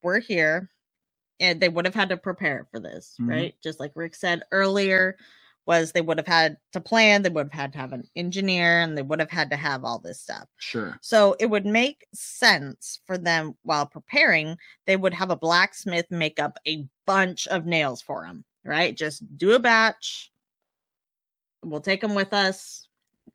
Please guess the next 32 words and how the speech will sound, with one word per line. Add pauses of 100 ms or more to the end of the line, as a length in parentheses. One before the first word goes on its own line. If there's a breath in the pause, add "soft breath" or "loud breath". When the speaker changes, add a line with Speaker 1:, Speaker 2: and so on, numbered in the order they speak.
(240)
Speaker 1:
We'll
use
'em. (380 loud breath)
And
he
asks,
uh,
Doctor
Krista
Brousseau (400 loud breath)
if (920)
there's
a
way
to
tell
if
the (280)
two
spikes
are
definitely
related (100)
to
each
other,
'cause
we
know
that's
gonna
be